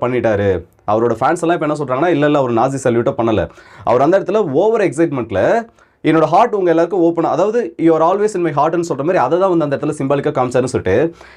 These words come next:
இது இப்போ ஒரு பெரிய ஆன்லைன் வாரா போயிட்டு இருக்கு. ஆனா எனக்கு, என்னை பொறுத்த வரைக்கும் அவர் அந்த சிம்பலை காமிச்சாரோ இல்லையோ,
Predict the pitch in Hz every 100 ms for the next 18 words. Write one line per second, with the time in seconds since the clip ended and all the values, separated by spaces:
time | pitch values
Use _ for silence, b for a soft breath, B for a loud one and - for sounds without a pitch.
0 | B 190 196 190 170 180 208 262 190 208
1 | 190 143 147 147 127 113 98 - _ 127
2 | 214 208 160 175 170 151 175 175 180 180
3 | 160 165 202 202 - 139 147 139 151 175
4 | 170 147 160 165 151 127 123 107